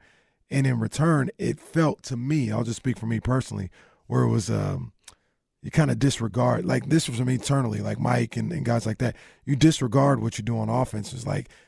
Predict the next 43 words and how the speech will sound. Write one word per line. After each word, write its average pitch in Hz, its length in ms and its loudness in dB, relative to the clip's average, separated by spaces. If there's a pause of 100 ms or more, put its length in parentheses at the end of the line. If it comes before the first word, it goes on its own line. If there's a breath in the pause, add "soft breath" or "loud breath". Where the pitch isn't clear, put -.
(140 soft breath)
"That's 135 240 0
not 120 160 0
good 117 140 0
enough. 110 260 0
We 117 80 -2
gotta 110 220 0
get 104 120 -4
better 107 220 -2
on 98 140 -4
defense." - 440 -4 (380 soft breath)
Do 143 80 4
you 160 60 6
feel 190 180 6
like 160 200 2
that 147 180 2
happened 147 340 2
at 139 100 2
all, 139 260 4
or 120 60 0
is 104 100 -4
that, 120 200 0 (640)
I 240 100 -8
don't - 120 0
know, 113 100 0
maybe 117 200 0
just 113 240 -2
in, 104 260 -4
in, 107 260 -6
in 139 140 -6
my 101 180 -2
head 117 340 -2
that, - 220 -6 (380 soft breath)
you 117 80 -4
know, 113 80 2
there 110 120 0
was 104 160 -2
a 98 180 -4 (200)
disregard 107 600 -2
of, 98 200 -8
of 98 220 -10
what 113 340 0
I 131 160 2
thought 117 340 -2